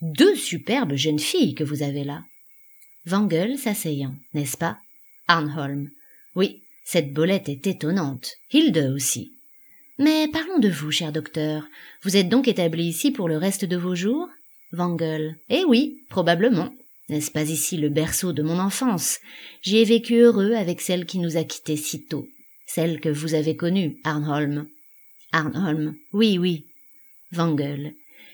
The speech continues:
Et maintenant je vis heureux avec celle qui lui a succédé. À tout prendre, je ne puis pas me plaindre du sort.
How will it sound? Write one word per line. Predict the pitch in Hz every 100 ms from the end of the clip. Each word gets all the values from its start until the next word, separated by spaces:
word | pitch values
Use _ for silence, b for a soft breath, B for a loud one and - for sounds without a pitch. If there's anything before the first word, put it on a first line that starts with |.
| B -
Et | 214 220
maintenant | 220 226 233 262 277
je | 220
vis | 214 233 233
heureux | 226 226
avec | 240 202
celle | - 185 185
qui | -
lui | 185 180
a | 180
succédé. | 175 - - 214 151 143 131 - -
À | 202
tout | 240
prendre, | - 226 233 247 - - _ _ -
je | 170
ne | 170
puis | 156 165
pas | - 160
me | 156 151
plaindre | 160 156 151 156
du | 156
sort. | 147 190 165 143 139